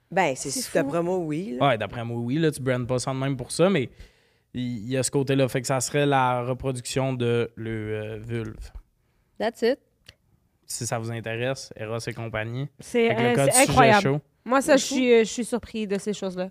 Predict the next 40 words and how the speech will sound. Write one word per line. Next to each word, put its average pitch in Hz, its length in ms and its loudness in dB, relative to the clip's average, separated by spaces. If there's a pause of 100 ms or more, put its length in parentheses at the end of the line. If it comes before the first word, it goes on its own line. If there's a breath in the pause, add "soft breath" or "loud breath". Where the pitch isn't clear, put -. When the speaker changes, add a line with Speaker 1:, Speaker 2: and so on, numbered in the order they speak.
Speaker 1:
Il 170 40 0
y - 20 2
avait 180 120 2
le 233 80 0
Festivulve 202 720 -4
jadis, 156 520 -4
je - 60 -12
sais - 60 -12
pas 180 60 -14
si 175 140 -16
vous 156 80 -6
vous 156 60 -6
rappelez 147 260 -6
du 180 40 -18
Festivulve, 208 600 -8 (180)
mais 185 120 -6
il 185 40 -4
y 190 60 0
a 196 40 2
eu 214 60 -2
trois 240 300 -6
éditions, 208 400 -6
genre, 185 180 -6
c'était 180 180 -6
vraiment 165 300 -2
une, 190 160 -4
euh, 151 320 0 (540 loud breath)
très 208 300 -2
engagée, 170 480 0
une 185 100 -4
femme 180 300 -6
très 190 200 -4
engagée 170 340 -4
qui - 100 -18
finalement 196 540 -6
est 139 400 -4
com-, 143 280 -8
tombée 143 380 -8 (140)
complètement 196 420 -6
conspi 160 460 -10